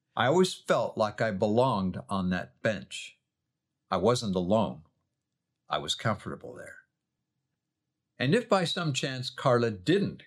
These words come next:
come to church on a given Sunday, Janice's family would notice, and Janice would find her at school the next day and inquire about her absence. She was missed. Now, you know this.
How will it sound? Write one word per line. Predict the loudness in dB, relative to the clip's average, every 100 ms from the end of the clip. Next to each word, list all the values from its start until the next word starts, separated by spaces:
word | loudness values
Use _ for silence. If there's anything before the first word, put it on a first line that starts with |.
| _
come | -8 -6 -8
to | -10
church | -6 -6 -6 -8
on | -6 -6
a |
given | -6 -6 -6 -6
Sunday, | -8 -8 -8 -8 -8 -12 _ _ _ _ _ _ _ _ _ _ _ _
Janice's | -6 -4 -6 -6 -6 -2
family | -2 -2 -2 -2
would | -2 0
notice, | 2 2 2 -2 -6 -12 _ _ _ _ _ _
and | -6 -4
Janice | -4 -2 -2 -2
would | 0
find | 0 0 2
her | 0
at | 0
school | 0 4 4
the | 2 -2
next | -2 -6 -4
day | -4 -4 -6
and | -6 -6
inquire | -6 2 4 4 4 2
about | 2 -2 -4 -6
her | -4
absence. | -4 -4 -8 -12 -14 -10 -10 -12 _ _ _ _ _ _
She | -14 -6 -4
was | -4 -4
missed. | -4 -4 -14 -18 _ _ _ _ _ _ _ _ _ _ _ _ _
Now, | -2
you | 0 0
know | 2 0 -2
this. | -6 -10 -10 -10